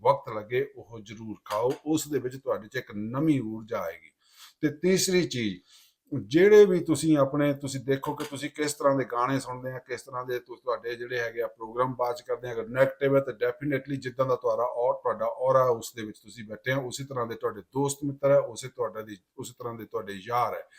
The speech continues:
ਤੇ ਇਹ ਤੁਹਾਡੇ ਔਰੇ ਨੂੰ ਵੀਕ ਕਰੇਗਾ। ਸੋ ਸਟਰੋਂਗ ਔਰੇ ਕਰਨ ਦੇ ਲਈ,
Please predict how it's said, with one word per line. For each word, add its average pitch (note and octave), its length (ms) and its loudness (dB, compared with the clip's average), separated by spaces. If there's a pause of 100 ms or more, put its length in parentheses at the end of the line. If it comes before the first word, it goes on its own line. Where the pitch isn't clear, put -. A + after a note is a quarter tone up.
(260)
ਤੇ C#3 180 -10
ਇਹ D#3 160 6
ਤੁਹਾਡੇ B2 420 0
ਔਰੇ A#2+ 240 2
ਨੂੰ G2+ 360 -6
ਵੀਕ E3 200 4
ਕਰੇਗਾ। D#3+ 520 6 (160)
ਸੋ A#2+ 140 0
ਸਟਰੋਂਗ E3+ 720 8 (200)
ਔਰੇ C#3 320 8
ਕਰਨ B2 300 0
ਦੇ A#2+ 120 2
ਲਈ, C#3+ 360 0